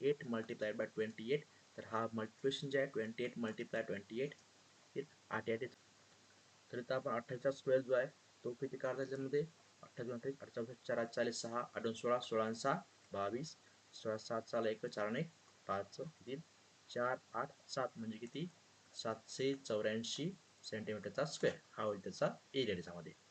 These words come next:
बघू नेक्स्ट क्वेश्चन. Find the side of the, if the area दिलेला आहे, फीट किती? वन सिक्स्टी नाईन. आपल्याला माहित आहे की एरिया किती दिलेला आहे त्यांनी? वन सिक्स्टी नाईन मीटरचा स्क्वेअर दिलेला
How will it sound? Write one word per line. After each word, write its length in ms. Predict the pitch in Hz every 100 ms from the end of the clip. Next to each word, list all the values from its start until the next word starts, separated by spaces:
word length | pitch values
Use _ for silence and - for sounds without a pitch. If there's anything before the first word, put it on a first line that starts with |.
| - - -
बघू 180 | 117 127
नेक्स्ट 200 | 120 -
क्वेश्चन. 240 | 127 143 180 - - - - - -
Find 200 | 156 139
the 60 | 143 -
side 280 | 123 135 151 - - - - - - - -
of 160 | 120 120 117
the, 60 | 113 127
if 120 | 131
the 260 | 127 123 120
area 180 | 123 120
दिलेला 220 | 123 127
आहे, 100 | 135
फीट 160 | -
किती? 140 | 117 117
वन 140 | 117
सिक्स्टी 300 | 120 120 -
नाईन. 80 | 123
आपल्याला 500 | 156 - - - 110
माहित 200 | 117 117
आहे 80 | 131
की 260 | - 131 - -
एरिया 180 | 117 123
किती 180 | 123 131
दिलेला 200 | 135 131
आहे 100 | 127
त्यांनी? 380 | 131 117 139 175 - - - - -
वन 280 | 110 120 143
सिक्स्टी 520 | 147 - 117 - 127
नाईन 340 | 123 110 123 170 - - - - - 107
मीटरचा 600 | 110 113 110 - 139 185 - - -
स्क्वेअर 300 | - - 123
दिलेला 200 | 123 131